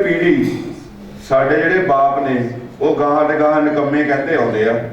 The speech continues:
ਔਰ ਉਵੇਂ ਹੀ ਚੱਲੀ ਜਾਂਦੇ ਆ। ਇਹ ਵੀ ਸਾਡੀ ਇੱਕ ਪੰਜਾਬੀ ਦੀ ਸੋਚ ਦੀ ਲੋਕਧਾਰਾ ਹੈ। ਜਦੋਂ ਉਹ ਸਾਨੂੰ ਨਿਕੰਮੇ ਕਹੀ ਜਾਂਦੇ, ਅਸੀਂ ਗਾਹਾਂ ਨਿਕੰਮੇ ਕਹੀ ਜਾਂਦੇ, ਫਿਰ ਪੰਜਾਬੀ ਕਿਵੇਂ ਮਰ ਜੂਗੀ ਵੀ? ਫਿਰ ਸਾਡੀ ਸੋਚ ਕਿਵੇਂ ਮਰ ਜੂਗੀ?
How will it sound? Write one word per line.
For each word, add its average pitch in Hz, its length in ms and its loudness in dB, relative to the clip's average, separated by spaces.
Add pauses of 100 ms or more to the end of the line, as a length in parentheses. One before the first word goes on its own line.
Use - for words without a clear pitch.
(680)
ਔਰ 139 120 2
ਉਵੇਂ 135 240 0
ਹੀ 131 60 -2
ਚੱਲੀ 101 260 0
ਜਾਂਦੇ 80 280 -6
ਆ। - 100 -10 (680)
ਇਹ 349 140 4
ਵੀ 226 140 4
ਸਾਡੀ 170 320 4
ਇੱਕ 302 120 0
ਪੰਜਾਬੀ 143 520 2
ਦੀ 147 220 2
ਸੋਚ 127 380 2
ਦੀ 143 100 2
ਲੋਕਧਾਰਾ 117 520 2
ਹੈ। - 280 -4 (380)
ਜਦੋਂ 202 280 4
ਉਹ 233 260 4
ਸਾਨੂੰ 208 380 0
ਨਿਕੰਮੇ 196 340 0
ਕਹੀ 196 100 6
ਜਾਂਦੇ, 202 280 2
ਅਸੀਂ - 200 2
ਗਾਹਾਂ 165 220 2
ਨਿਕੰਮੇ 180 340 0
ਕਹੀ 185 200 4
ਜਾਂਦੇ, 190 180 2
ਫਿਰ 214 200 2
ਪੰਜਾਬੀ 190 340 2
ਕਿਵੇਂ 220 280 2
ਮਰ 202 220 4
ਜੂਗੀ 214 200 0
ਵੀ? 143 260 0 (2250)
ਫਿਰ 185 200 4
ਸਾਡੀ 196 320 2
ਸੋਚ 185 300 2
ਕਿਵੇਂ 196 260 2
ਮਰ 190 220 2
ਜੂਗੀ? 175 380 0